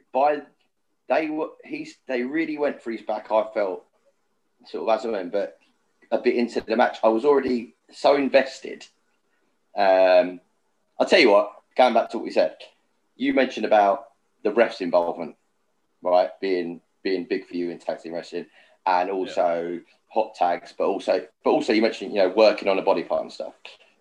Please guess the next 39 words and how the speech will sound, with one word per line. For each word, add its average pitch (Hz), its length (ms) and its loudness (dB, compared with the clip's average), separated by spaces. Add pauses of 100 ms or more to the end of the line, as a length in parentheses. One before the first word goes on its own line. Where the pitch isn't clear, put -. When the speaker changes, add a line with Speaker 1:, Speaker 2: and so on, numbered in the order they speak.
Speaker 1:
For 120 80 2
me, 127 520 2 (1160)
I, 113 420 4 (720)
I 120 120 4
know 131 160 6
there's 113 140 4
a 113 60 0
place 110 340 2
for 107 60 -4
the 101 80 -4
ref, 107 220 -2 (320)
the 107 80 -4
refs' 110 300 -2
involvement 113 520 2
being 107 200 0
not, - 380 0 (260)
but 98 80 -6
if - 80 -10
they're 107 140 0
not, 123 340 2 (880)
I'd 107 140 0
rather 120 160 2
they 98 140 0
didn't. 113 320 -2 (340)
The 110 80 0
working 147 480 4
on 123 120 4
a 113 40 2
body 120 300 0
part - 400 -4
is 95 100 -8
one 110 140 0
of 92 60 -4
my 98 120 0
pet 101 280 -4
hates. - 460 -6 (360)
I 113 140 2
hate 107 140 -2
it. - 220 -10